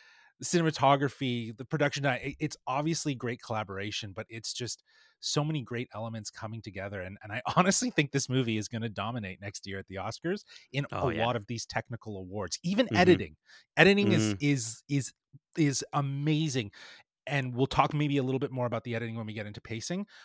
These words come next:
Speaker 1: but
Speaker 2: Sure.
Speaker 1: the editing of this movie really does help, uh, experience a lot of these elements. Okay, let's talk about all of these, uh, outstanding, uh, performances. I, I already listed off all the characters. Um,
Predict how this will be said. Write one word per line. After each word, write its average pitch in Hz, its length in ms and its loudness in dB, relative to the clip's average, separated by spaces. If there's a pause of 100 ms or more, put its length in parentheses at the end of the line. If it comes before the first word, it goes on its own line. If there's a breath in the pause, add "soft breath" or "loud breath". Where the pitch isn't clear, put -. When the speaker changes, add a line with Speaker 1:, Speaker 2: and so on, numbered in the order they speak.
(200 soft breath)
Speaker 1:
but 127 180 2
Speaker 2:
Sure. 98 160 0 (520)
Speaker 1:
the 135 220 4
editing 135 340 6
of 117 260 -2
this 123 220 -2
movie 117 260 2 (160)
really 117 260 -2
does 101 280 -6
help, 95 340 -6 (440 soft breath)
uh, 92 260 -4 (100)
experience 104 480 -6
a 104 60 -6
lot 95 120 -4
of 87 60 -12
these 92 120 -12
elements. 87 420 -10
Okay, 160 180 6
let's 165 320 4 (140)
talk 180 160 10
about 175 200 8
all 143 200 6
of 135 60 0
these, 131 320 -2
uh, 110 220 0 (100)
outstanding, 117 680 -4 (180)
uh, 101 240 -8
performances. 104 800 -6
I, 107 180 -4
I 113 120 0
already 123 200 -2
listed 110 320 -8
off 104 180 -4
all 104 100 -4
the 101 100 -8
characters. 98 560 -8 (500 soft breath)
Um, 98 540 -6